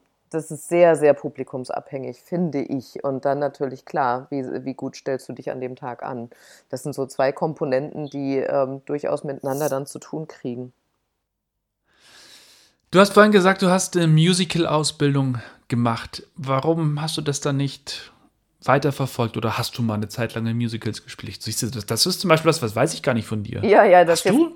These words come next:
Speaker 2: Nee,
Speaker 1: nee,
Speaker 2: oder?
Speaker 1: hab ich nicht. Äh, das, das, das wär jetzt was, ne? Das könnte ich dir erzählen. Ja klar, ich habe in Les Mis und da, da, da.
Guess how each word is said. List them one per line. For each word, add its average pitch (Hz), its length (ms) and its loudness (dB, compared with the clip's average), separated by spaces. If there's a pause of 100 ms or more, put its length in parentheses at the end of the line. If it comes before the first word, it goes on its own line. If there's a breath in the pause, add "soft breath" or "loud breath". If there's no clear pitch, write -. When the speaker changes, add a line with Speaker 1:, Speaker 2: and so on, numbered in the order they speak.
(120)
Speaker 2:
Nee, 131 180 6
Speaker 1:
nee, 196 180 6
Speaker 2:
oder? 151 180 2
Speaker 1:
hab 165 160 4
ich 180 140 -6
nicht. 151 240 -6
Äh, 156 240 2
das, 160 200 0
das, 160 440 2
das 185 240 2
wär 175 160 8
jetzt 175 240 0
was, 135 180 4
ne? 165 120 0
Das 160 180 -6
könnte 147 160 -4
ich - 80 -14
dir 135 120 0
erzählen. 120 360 -4
Ja 113 100 -8
klar, 160 480 8
ich 139 80 0
habe 131 180 0
in 135 100 -4
Les 143 200 -4
Mis 214 460 -4
und 160 120 -8
da, 175 160 -4
da, - 120 -2
da. - 120 -4